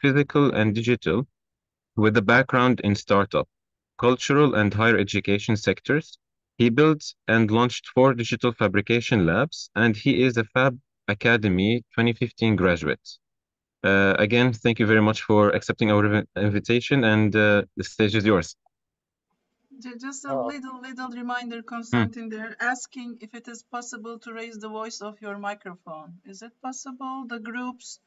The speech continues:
Speaker 2: have some difficulty, I think, to hear. Is there any possibility to raise the
Speaker 3: That's fine.
Speaker 2: volume
Speaker 3: Let
Speaker 2: of
Speaker 3: me
Speaker 2: the
Speaker 3: see.
Speaker 2: microphone?
Speaker 3: Yeah,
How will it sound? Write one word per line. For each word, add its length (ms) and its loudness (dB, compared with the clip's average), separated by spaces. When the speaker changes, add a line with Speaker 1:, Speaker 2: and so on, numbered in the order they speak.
Speaker 2:
have 140 -8
some 280 -14
difficulty, 600 -14
I 200 -4
think, 360 -16
to 100 -20
hear. 480 -16
Is 140 -20
there 160 -12
any 140 -14
possibility 560 -18
to 180 -20
raise 300 -18
the 260 -20
Speaker 3:
That's 140 -20
fine. 260 -16
Speaker 2:
volume 520 -14
Speaker 3:
Let 220 -14
Speaker 2:
of 100 -12
Speaker 3:
me 60 -18
Speaker 2:
the 80 -20
Speaker 3:
see. 60 -20
Speaker 2:
microphone? 460 -20
Speaker 3:
Yeah, 140 -8